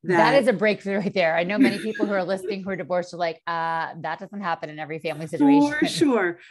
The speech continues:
Speaker 2: You know, we go to, the four of us go to birthday parties together. We can go places. It's just, it's really great. I go walking with the boys' stepmom. They're wonderful.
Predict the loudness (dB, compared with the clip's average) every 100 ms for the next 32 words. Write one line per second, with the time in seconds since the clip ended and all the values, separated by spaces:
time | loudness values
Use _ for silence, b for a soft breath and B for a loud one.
0 | B 0 4 2 2 -2 0 2 2 0
1 | -2 -4 -2 -4 -4 -4 -4 -6 -8 -10
2 | _ -6 -6 -4 -4 -4 -4 -6 -4 -4
3 | -2 -2 -4 -6 -6 -6 -6 -6 -6 -6
4 | -6 -4 -4 -6 -4 -6 -4 -6 -4 -6
5 | -2 -4 -4 -4 0 2 2 2 -2 -6
6 | -4 -2 -2 -2 0 2 0 -4 -6 -6
7 | -6 -8 -10 -6 -6 -6 -10 -18 _ b
8 | b -8 -6 -2 0 2 0 -4 -6 -4
9 | -4 -6 -4 -4 -6 -6 -4 -2 -2 -4
10 | -6 -14 -18